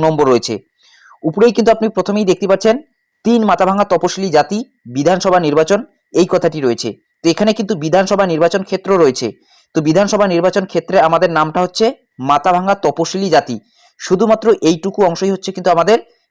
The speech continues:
বিধানসভা ক্ষেত্রের নাম। বিধানসভা ক্ষেত্রের নম্বরটা হচ্ছে এই তিন, এই তিনই হচ্ছে কিন্তু আমাদের বিধানসভা ক্ষেত্রের নম্বর এবং বিধানসভা ক্ষেত্রের নামটা হচ্ছে তারপরে, অর্থাৎ মাথাভাঙা তপশিলি। তো আপনার ক্ষেত্রে কিন্তু আলাদা হতে পারে, দেখবেন আপনাদের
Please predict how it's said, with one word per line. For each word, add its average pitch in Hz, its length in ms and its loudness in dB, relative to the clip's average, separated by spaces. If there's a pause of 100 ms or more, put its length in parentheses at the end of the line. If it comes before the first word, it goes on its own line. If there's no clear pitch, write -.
বিধানসভা 190 600 0
ক্ষেত্রের 208 360 0 (160)
নাম। 156 140 2 (200)
বিধানসভা 202 500 2
ক্ষেত্রের 202 380 0
নম্বরটা 180 380 0
হচ্ছে 220 220 0 (440)
এই 180 140 2 (120)
তিন, 170 180 0 (280)
এই 156 80 2 (100)
তিনই 208 260 -2
হচ্ছে 220 240 -4
কিন্তু 208 180 0
আমাদের 180 260 2
বিধানসভা 170 380 0
ক্ষেত্রের 196 360 -2
নম্বর 160 240 2 (440)
এবং 180 140 2 (100)
বিধানসভা 190 420 2
ক্ষেত্রের 185 360 -2
নামটা 160 260 0
হচ্ছে 190 240 -4
তারপরে, 175 360 0 (240)
অর্থাৎ 156 180 -2 (100)
মাথাভাঙা 170 420 2
তপশিলি। 160 400 -2 (380)
তো 170 120 2
আপনার 202 200 0
ক্ষেত্রে 190 280 -6
কিন্তু 170 140 -2 (100)
আলাদা 165 240 2
হতে 185 180 -4
পারে, 202 120 4 (380)
দেখবেন 165 300 2 (100)
আপনাদের 180 280 2